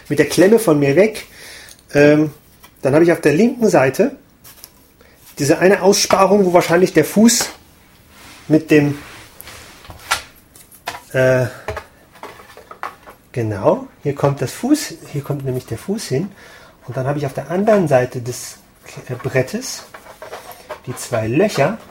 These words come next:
in die die anderen Beine reinkommen. Da packen wir jetzt auch erstmal wieder, da packen wir jetzt auch erstmal wieder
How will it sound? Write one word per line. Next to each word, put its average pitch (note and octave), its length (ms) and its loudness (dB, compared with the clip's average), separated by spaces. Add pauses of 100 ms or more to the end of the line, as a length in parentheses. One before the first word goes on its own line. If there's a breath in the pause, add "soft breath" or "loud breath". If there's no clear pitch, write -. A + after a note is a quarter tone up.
(1600)
in D3 200 -4
die C3+ 240 -6
die D3+ 140 -8
anderen C3 300 -4
Beine C#3+ 380 -2
reinkommen. G2+ 480 -8 (800 loud breath)
Da A#2 200 -8
packen - 380 -10
wir B2 80 -4
jetzt - 240 -14
auch - 120 -18
erstmal C#3+ 440 -8
wieder, C#3 300 -4 (1700)
da C3 180 -12
packen - 300 -14
wir A#2 80 -10
jetzt - 220 -14
auch D#3+ 160 -14
erstmal C#3+ 400 -10
wieder C3 320 -10